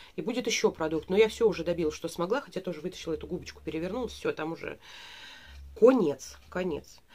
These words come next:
А так нравится. Вот такая вот в комплекте здесь уже цвета не белого, как должна была сначала быть, м, губочка, да? Губочка, за верёвочку берём, промакиваем мы с вами вот в эту губку,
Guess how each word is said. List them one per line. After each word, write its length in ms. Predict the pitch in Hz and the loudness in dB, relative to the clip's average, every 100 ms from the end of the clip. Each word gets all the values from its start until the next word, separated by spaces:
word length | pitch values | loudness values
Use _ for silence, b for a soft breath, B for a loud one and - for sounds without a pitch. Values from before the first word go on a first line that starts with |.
| B | B
А 80 | 170 | 4
так 180 | - 311 | 4 6
нравится. 640 | 226 185 151 147 - 151 - | 2 4 0 -6 -14 -14 -14
Вот 120 | - 175 | -10 -6
такая 280 | 214 190 | -2 0
вот 160 | 165 165 | 0 -2
в 40 | |
комплекте 500 | - 175 196 175 - | -4 -6 -2 -2 -2
здесь 300 | 165 160 - - - - - - - - - - | -8 -8 -8 -16 -20 -20 -20 -20 -20 -20 -20 -12
уже 200 | 160 170 | -10 -10
цвета 420 | - 180 170 160 | -6 -4 -2 -2
не 120 | 160 | -2
белого, 340 | 165 277 240 | -2 -2 0
как 180 | 165 143 | -2 -4
должна 300 | 147 156 165 | -6 -4 -4
была 160 | 147 151 | -4 -6
сначала 420 | - 156 156 151 | -6 -8 -6 -6
быть, 260 | 147 156 - - 151 | -8 -10 -12 -20 -10
м, 160 | 165 | -8
губочка, 540 | 156 170 147 147 - 143 | -6 -6 -6 -8 -8 -6
да? 180 | 180 - B B B B | -6 -6 B B B B
Губочка, 340 | - 185 - 240 | -6 -4 -2 -2
за 120 | 190 | 0
верёвочку 520 | 185 185 156 143 - | 0 2 0 -4 -10
берём, 380 | 147 160 247 294 - - _ - | -4 2 2 0 -12 -20 _ -6
промакиваем 760 | 170 214 214 165 - 160 156 | 2 2 2 -2 -4 -8 -8
мы 120 | 156 156 | -8 -10
с 100 | - | -10
вами 260 | 156 139 - - - - - - - - - - - - - | -8 -10 -14 -20 -20 -20 -20 -18 -18 -20 -18 -18 -18 -20 -12
вот 220 | 165 175 | -8 -4
в 40 | |
эту 160 | 147 156 | -4 -6
губку, 380 | 165 214 - | -6 -8 -8